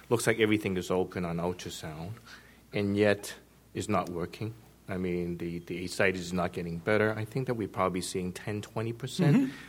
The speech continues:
Speaker 1: Do you think that the, there's, there's, uh, what, what, what's your, uh,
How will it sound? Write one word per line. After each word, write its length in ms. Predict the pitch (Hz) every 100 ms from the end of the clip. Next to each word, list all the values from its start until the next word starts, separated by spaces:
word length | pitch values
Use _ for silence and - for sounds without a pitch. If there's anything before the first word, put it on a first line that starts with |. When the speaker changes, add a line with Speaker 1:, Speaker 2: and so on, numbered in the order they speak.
| -
Speaker 1:
Do 100 | -
you 100 | 110
think 280 | 117 127 120
that 220 | 117 113
the, 220 | 113 110 107 -
there's, 440 | 101 104 101 - - -
there's, 380 | 101 95 - -
uh, 80 | 104
what, 240 | 98 107 110
what, 140 | 117
what's 260 | 117 113 107
your, 300 | 90 90 - - - - - - - -
uh, 340 | 95 90 85